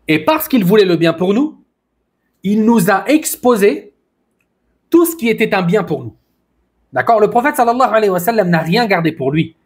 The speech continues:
Il n'y a pas un bien, il y a, il n'y a pas une chose qui était bonne pour la personne sans que le prophète sallallahu alayhi wa sallam l'ait démontré et l'ait mise en évidence de manière explicite.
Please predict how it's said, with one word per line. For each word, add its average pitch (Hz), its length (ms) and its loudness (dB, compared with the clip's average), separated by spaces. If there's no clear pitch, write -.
Il 226 260 4
n'y 247 160 6
a 233 80 2
pas 208 300 0
un 294 160 0
bien, 220 400 -2
il 226 60 -2
y 202 40 0
a, 190 100 0
il 196 120 -6
n'y 202 80 -2
a 190 60 -2
pas 196 160 -2
une 294 120 0
chose 196 260 0
qui 180 120 0
était 175 200 2
bonne 165 380 0
pour 147 160 0
la 226 120 2
personne 285 720 -2
sans 254 220 0
que 247 100 0
le 175 140 0
prophète 175 280 -2
sallallahu 170 420 2
alayhi 170 180 2
wa 147 80 -2
sallam 202 400 0
l'ait 147 140 0
démontré 143 540 -2
et 165 240 0
l'ait 160 520 0
mise 302 340 4
en 285 100 0
évidence 269 520 0
de 175 80 0
manière 185 580 0
explicite. 131 640 -6